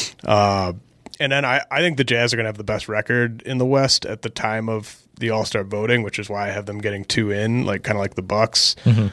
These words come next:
Speaker 1: Uh, and yeah, I mean, I, I think I don't feel great. Like, I mean, like,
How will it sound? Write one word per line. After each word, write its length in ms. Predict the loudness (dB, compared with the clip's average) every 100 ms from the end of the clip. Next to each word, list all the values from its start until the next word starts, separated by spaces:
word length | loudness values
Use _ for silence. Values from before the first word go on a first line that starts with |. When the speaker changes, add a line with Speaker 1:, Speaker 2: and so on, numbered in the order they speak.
| -6 _
Speaker 1:
Uh, 480 | 2 2 2 -2 -6 -10 _ _ -20 -20 _ -14 _ _ 0
and 1040 | 2 2 2 -2 -4 -8 -4 -2 -2 -6 _ _ _ _ _ _ _ _ _ _ _ _ _ -10
yeah, 280 | 0 0 0
I 60 |
mean, 180 | -2 0
I, 140 | 0 -2
I 80 | -4
think 640 | -2 0 -2 -4 -14 -16 _ _ _ _ _
I 120 | 2
don't 180 | 2 0
feel 480 | -6 0 2 4 0
great. 380 | -2 -2 -2
Like, 180 | 0 2
I 20 | 4
mean, 160 | 2
like, 200 | 0 -4